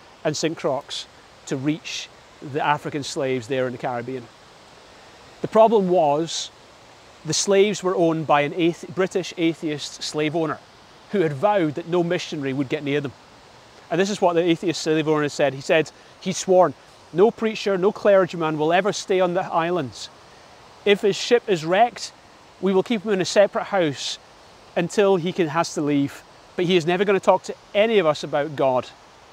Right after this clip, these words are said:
I'm through with all that nonsense." And so he has a-, three thousand African slaves there in the middle of the Atlantic who were unable to hear about Jesus because he wasn't allowing anyone near.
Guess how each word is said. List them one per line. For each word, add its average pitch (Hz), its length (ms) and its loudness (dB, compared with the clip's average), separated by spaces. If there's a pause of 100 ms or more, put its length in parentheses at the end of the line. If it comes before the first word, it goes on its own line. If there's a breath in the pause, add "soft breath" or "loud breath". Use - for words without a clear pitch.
(400)
I'm 160 180 2
through 185 340 0
with 165 140 2
all 151 200 2
that 156 120 2
nonsense." 139 680 -6 (720)
And 165 100 0
so 202 180 4
he 190 160 2
has 190 180 2
a-, 202 180 -6
three 214 340 -6
thousand 190 520 0
African 180 460 -4
slaves 160 440 -4
there 170 340 2 (380 loud breath)
in 170 140 0
the 160 60 2
middle 180 280 4
of 165 100 0
the 170 80 -2
Atlantic 151 680 -4 (300)
who 190 100 0
were 170 140 2 (280)
unable 175 420 2
to 160 100 -10
hear 156 200 2
about 143 220 -2
Jesus 139 420 -4
because 143 460 -4 (180)
he 156 80 -2
wasn't 160 300 0
allowing 143 380 2
anyone 135 340 -4
near. 127 240 -4